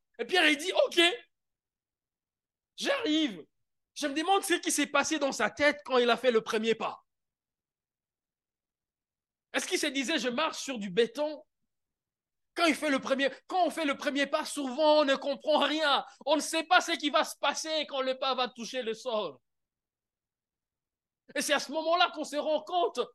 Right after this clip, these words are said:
que ça va. On se dit, « Eh, je peux faire aussi le deuxième.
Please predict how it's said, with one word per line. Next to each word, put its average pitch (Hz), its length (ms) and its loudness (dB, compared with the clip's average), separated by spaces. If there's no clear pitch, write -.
que 294 100 -2
ça 240 160 0
va. 240 320 -8
On 247 140 -4
se 202 80 -10
dit, « 302 120 -10
Eh, 214 300 -4
je 220 140 -8
peux 302 160 -8
faire 330 320 -4
aussi 277 220 -8
le 226 120 -8
deuxième. 233 720 -12